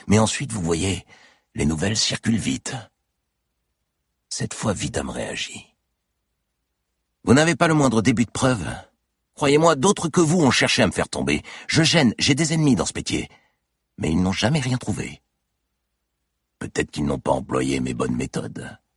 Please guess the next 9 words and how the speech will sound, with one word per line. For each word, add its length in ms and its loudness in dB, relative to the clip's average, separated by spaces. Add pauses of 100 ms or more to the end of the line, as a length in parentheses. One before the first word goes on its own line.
(1400)
Vidam 540 -6
laisse 200 -6
filer 280 -6
un 100 -6
petit 340 -8
rire 240 -8
un 60 -6
peu 120 -12
forcé. 600 -8